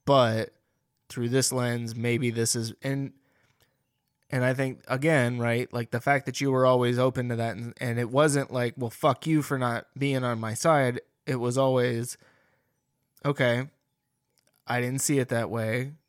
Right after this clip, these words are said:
Maybe I don't agree with it, but I can understand that now." Like, you know, I mean, it's just, you, at the end of the day, you and I are two reasonable people. And that's, I think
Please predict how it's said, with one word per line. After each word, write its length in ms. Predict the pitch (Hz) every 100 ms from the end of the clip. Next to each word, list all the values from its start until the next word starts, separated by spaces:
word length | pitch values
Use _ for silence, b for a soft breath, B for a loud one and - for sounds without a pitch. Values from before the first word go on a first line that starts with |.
| _ _ -
Maybe 300 | 131 135 156
I 80 | 139
don't 220 | 139 120
agree 300 | 120 160 226
with 180 | 165 -
it, 280 | 123 127 - _ _ -
but 460 | 156 143 131 127 - _ _ _ _ -
I 140 | 135
can 140 | 131 131
understand 880 | 135 127 - 131 123 120 117 117 127 _ _ -
that 200 | 135 127
now." 400 | 143 143 143 143
Like, 260 | 151 160 - b b b -
you 80 | 202
know, 160 | 202
I 60 | 196
mean, 160 | 190
it's 140 | 185 180
just, 160 | 180
you, 200 | 156 139 - _ _ _ _ _ _ -
at 80 | 139
the 140 | 147
end 100 | 165
of 60 | 170
the 80 | 151
day, 160 | 156
you 220 | 151 139 147
and 100 | 143
I 60 |
are 120 | 143
two 220 | 131 - 147
reasonable 480 | 151 135 131 117
people. 420 | 117 107 - - - -
And 160 | 127
that's, 240 | 123 120 -
I 100 | -
think 380 | 139 151 208 160